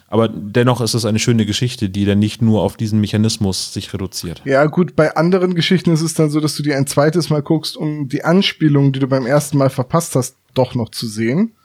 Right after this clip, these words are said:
Speaker 2: Das jetzt
Speaker 1: Ja, aber beim vierunddreißigsten Mal machst du das halt auch nicht mehr.
Speaker 2: Das stimmt, das ist nur noch, weil du den Film mitsprechen kannst. Ähm, was mich jetzt hier ge-, noch eine Sache, die mir jetzt grad noch eingefallen ist. Warum ist der MacGuffin eigentlich ein Jahrhunderte,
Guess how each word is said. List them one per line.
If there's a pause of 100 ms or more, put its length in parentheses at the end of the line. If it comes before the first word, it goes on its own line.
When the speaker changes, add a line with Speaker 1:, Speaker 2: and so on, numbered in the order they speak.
(380)
Speaker 2:
Das
jetzt
Speaker 1:
Ja,
aber
beim
vierunddreißigsten
Mal
machst
du
das
halt
auch
nicht
mehr.
Speaker 2:
Das
stimmt,
das
ist
nur
noch,
weil
du
den
Film
mitsprechen
kannst. (400)
Ähm, (580)
was
mich
jetzt
hier (200)
ge-,
noch
eine
Sache, (180)
die
mir
jetzt
grad
noch
eingefallen
ist.
Warum
ist
der
MacGuffin
eigentlich
ein
Jahrhunderte,